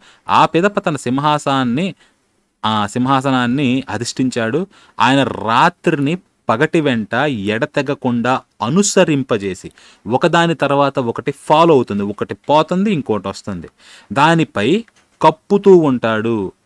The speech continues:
ఏంటని చెప్పేసి, కప్పడం అంటే చుట్టేయడమా? కాదు. ఎలాగంటే, ఆ, layer after layer అంటారు కదా, మనకి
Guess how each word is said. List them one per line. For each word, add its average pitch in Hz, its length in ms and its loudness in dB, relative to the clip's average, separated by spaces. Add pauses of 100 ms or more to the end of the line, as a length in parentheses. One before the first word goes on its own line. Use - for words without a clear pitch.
ఏంటని 147 460 0
చెప్పేసి, 131 440 -4
కప్పడం 139 300 0
అంటే 135 180 -2
చుట్టేయడమా? 160 840 -2
కాదు. 95 260 -4 (840)
ఎలాగంటే, 151 920 0 (320)
ఆ, 104 360 -4
layer 165 340 6
after 156 420 0
layer 139 240 2
అంటారు 120 240 -2
కదా, 120 340 -2
మనకి 95 380 -6